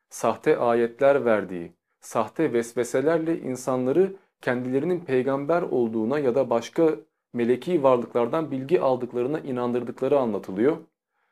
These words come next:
E, bu varlıkların, yani satanistlerin konuştukları varlıkların gerçekten de evrilmiş, mükemmel, tertemiz ruhlar mı olduğu, yoksa onları saptıran cinler mi olduğu sizin kararınıza kalmış.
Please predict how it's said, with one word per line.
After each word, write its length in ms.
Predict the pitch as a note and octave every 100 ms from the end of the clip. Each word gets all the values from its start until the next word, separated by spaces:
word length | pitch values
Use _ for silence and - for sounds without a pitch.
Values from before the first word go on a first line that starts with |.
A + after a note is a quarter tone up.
| _ _ -
E, 120 | A#2
bu 120 | C#3
varlıkların, 600 | C3+ C3 C3+ B2+ B2+ A#2+ - _ _
yani 300 | A#2 A#2 A#2
satanistlerin 560 | A#2 A2+ B2 B2 C3 C3
konuştukları 640 | B2 A#2+ - B2 C#3 D3
varlıkların 520 | B2+ A2 - A2 G2+
gerçekten 640 | A#2+ C3+ C3 C3+ - B2+ B2
de 80 |
evrilmiş, 760 | B2 B2 A#2 A#2 A#2 B2 B2+ -
mükemmel, 560 | A#2+ A#2 B2+ B2+ B2+ A#2
tertemiz 480 | B2+ B2+ B2+ B2
ruhlar 400 | A#2 A2+ A#2+ C#3
mı 160 | C#3+ A#2+
olduğu, 520 | G#2+ F#2+ F2+ A2+ D#3 - _ _ _
yoksa 320 | A#2+ A#2 - C3+
onları 360 | B2 A2+ A#2+
saptıran 560 | A#2+ A#2 A2 B2 B2 A#2
cinler 360 | A#2 B2+ C#3+
mi 140 | B2 -
olduğu 500 | G2+ F2+ G#2 D3+ E3+ - _ _ _ _
sizin 220 | C#3+ D#3
kararınıza 540 | D3+ C#3+ C#3 C#3 C3+
kalmış. 420 | A#2+ G2 F2+ -